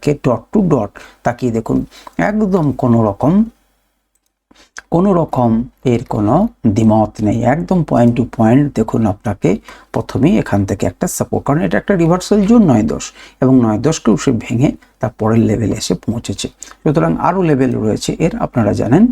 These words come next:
সুতরাং এই লেভেল পর্যন্ত আসতে পারে, আবার মাঝে এখানে ছোট ছোট ছোট ছোট কয়েকটা লেভেল রয়েছে যেখান থেকে কিন্তু আসতে পারে। সুতরাং আমরা খুব পরিষ্কারভাবে সেন্সেক্স যে সেল, আহ, ক্যাটাগরিতেই ছিল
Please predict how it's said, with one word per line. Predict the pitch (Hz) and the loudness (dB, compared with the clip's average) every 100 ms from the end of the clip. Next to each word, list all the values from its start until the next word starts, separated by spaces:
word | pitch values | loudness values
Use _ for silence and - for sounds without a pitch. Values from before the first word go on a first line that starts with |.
| - - - | -2 -20 -12
সুতরাং | - 127 117 170 233 - - | -6 -4 -2 -2 -2 -6 0
এই | 139 131 | 2 4
লেভেল | 110 110 107 | 2 -2 -2
পর্যন্ত | 104 113 113 107 | -2 -2 0 -2
আসতে | - 127 | -2 -4
পারে, | 175 254 254 | 0 0 2
আবার | 131 107 104 | 0 0 -2
মাঝে | 98 - 214 254 - - 127 | -2 -2 -4 -4 -12 -4 -2
এখানে | 127 113 110 | 0 -2 -2
ছোট | 123 139 | -2 -2
ছোট | 127 120 | 0 0
ছোট | 123 110 | 0 -2
ছোট | 120 117 | -2 -2
কয়েকটা | 113 - 117 113 | -2 -2 -2 0
লেভেল | 107 110 113 110 | 0 0 0 0
রয়েছে | 120 240 226 | -2 0 0
যেখান | 131 - 98 | 0 -2 -4
থেকে | 113 - | -8 -6
কিন্তু | 131 143 | -4 -4
আসতে | - - | -4 -8
পারে। | - - _ - - - | -10 -12 _ -20 -14 -4
সুতরাং | 165 196 175 147 | 0 2 2 2
আমরা | 180 185 285 _ | 0 -2 -6 _
খুব | - 131 - | -4 -4 -2
পরিষ্কারভাবে | 120 120 - 185 208 165 147 127 139 _ - - | -2 -2 -2 0 2 2 2 0 -2 _ -12 -4
সেন্সেক্স | 107 95 147 160 127 - | -2 0 0 -2 -4 -2
যে | 117 - - | -4 -4 -6
সেল, | - 110 139 | -2 2 2
আহ, | 151 - - _ 123 117 110 | 0 -6 -20 _ 0 0 0
ক্যাটাগরিতেই | 101 104 107 123 123 117 - | -2 -2 0 -2 0 -2 0
ছিল | 165 | 0